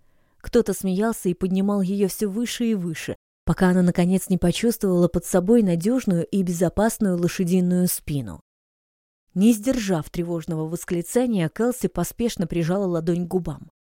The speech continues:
Она не помнит этого места, не должна помнить, просто ее воображение неожиданно разыгралось. Вот и все, воображение и нервы. Но она могла поклясться, что узнала этот смех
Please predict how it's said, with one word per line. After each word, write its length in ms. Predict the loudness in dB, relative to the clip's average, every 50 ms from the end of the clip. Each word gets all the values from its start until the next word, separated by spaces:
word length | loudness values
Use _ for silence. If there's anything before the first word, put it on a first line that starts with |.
| _ _ _
Она 220 | -8 -4 -4 -2
не 140 | -2 -2 -4
помнит 480 | -4 -4 -6 -6 -6 -6 -10 -12 -14 -14
этого 220 | -14 -12 -10 -10
места, 480 | -10 -10 -12 -14 -14 -18 -18 -20 -20 -20 _ _ _ _ -8 -2
не 180 | 0 0 2
должна 580 | 2 2 2 2 0 -2 -2 -2 -4 -2 -4 -4
помнить, 560 | -4 -4 -4 -4 -4 -6 -10 -14 -18 -20 -20 -20 _ _ _ -2
просто 300 | 0 0 0 2 0 0
ее 240 | 0 2 0 0
воображение 720 | 0 0 -2 0 2 2 2 4 4 2 2 2 0 -2 -2
неожиданно 540 | -2 0 -2 0 0 0 0 2 2 2 2
разыгралось. 640 | 0 0 -2 -2 -2 -2 -2 -4 -4 -8 -12 -16 -20 _ _ _ -4
Вот 240 | 2 2 2 2 2
и 40 |
все, 340 | -4 -4 -6 -6 -6 -6 -8 -12 _ _ _ _ _
воображение 880 | -2 0 2 2 2 2 0 0 2 2 2 4 2 0 0 -2 -4 -8 -14 -20 _
и 120 | 4 6 8
нервы. 500 | 8 8 8 6 2 0 -4 -8 -14 -20 _ _ _ _ _ _ _
Но 180 | 2 4 6 6
она 180 | 6 6 6
могла 320 | 6 4 4 4 2 2 2
поклясться, 640 | 2 0 0 0 2 2 2 0 -2 -2 -4 -2
что 220 | -4 0 0 0 2
узнала 460 | 2 0 2 2 2 2 2 0 -2
этот 280 | -2 -4 -4 -6 -6 -8
смех 440 | -6 -6 -4 -4 -4 -6 -8 -14